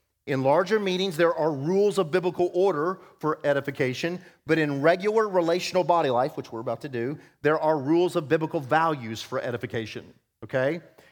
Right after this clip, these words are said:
And so we're gonna do that. It's my conviction that the body of Christ, uh, makes room for scripture growth and character growth, but almost no room for gifting growth.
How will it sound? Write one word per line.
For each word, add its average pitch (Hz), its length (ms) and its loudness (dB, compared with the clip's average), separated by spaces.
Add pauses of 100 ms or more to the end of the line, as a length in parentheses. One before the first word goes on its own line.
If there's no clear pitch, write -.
(100)
And 123 100 -10
so 143 380 2 (400)
we're 127 80 -6
gonna 135 80 0
do 185 80 -2
that. 120 200 -2
It's 120 160 -14
my 123 140 0
conviction 190 680 -4
that 139 80 -4
the 120 80 -12
body 139 180 0
of 165 80 -6
Christ, 160 600 -2 (800)
uh, 123 140 -6
makes 131 260 -6
room 165 300 0
for 156 160 -4
scripture 185 440 -4
growth 170 420 0 (240)
and 110 100 -12
character 214 400 0
growth, 127 420 -2 (380)
but 131 140 -4
almost 151 360 -4
no 185 300 4
room 175 320 0
for 131 160 -10
gifting 123 420 -4
growth. - 400 -14